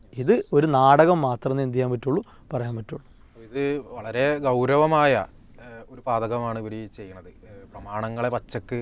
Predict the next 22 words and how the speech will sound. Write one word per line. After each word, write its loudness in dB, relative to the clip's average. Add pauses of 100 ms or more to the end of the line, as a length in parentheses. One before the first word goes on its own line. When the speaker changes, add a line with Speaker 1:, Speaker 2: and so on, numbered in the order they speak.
(180)
Speaker 2:
നിഷേധിക്കുക. -8 (420)
ഇപ്പോൾ -4 (560)
ഈ 0 (760)
സി -6
എച്ച് -8
മുസ്തഫ -4
പറഞ്ഞ 0
പോലെ -2 (380)
ഏത് 2 (380)
ഗ്രന്ഥത്തിൽ 0
വന്നാലും, 0 (320)
ഏത് -2
ഹദീത്ത് -4
എ-, -4 (280)
എങ്ങനെ, 0 (220)
അതായത് -4
ബുഖാരിയും 4 (380)
മുസ്ലിമൊക്കെയാണ് 6
അവിടെ 8
ഉദ്ദേശിക്കപ്പെടുന്നത്, 4 (360)
അതേ 4 (420)
ഒരു 8